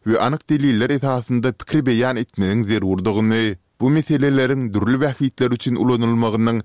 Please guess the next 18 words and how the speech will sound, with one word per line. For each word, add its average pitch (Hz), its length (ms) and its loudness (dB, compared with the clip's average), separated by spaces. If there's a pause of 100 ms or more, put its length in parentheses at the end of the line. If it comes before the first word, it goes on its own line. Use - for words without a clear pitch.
(220)
günä 107 260 2 (140)
hasaplanýandygyny 120 1080 0
hem 98 200 0
duýdurdy. 104 720 0 (300)
Prezident 101 600 -2
Sadyr 110 480 -2
Japarow 143 560 -2
suýluň 151 480 0
ýanwarynda 120 840 0 (260)
wyzdan 107 440 0
erkinligi 120 680 0 (220)
we 107 200 0
dini 101 320 2
birleşikler 120 480 -2
hakyndaky 120 600 0
kanuny 113 520 0
kabul 113 420 0
etdi. 104 600 0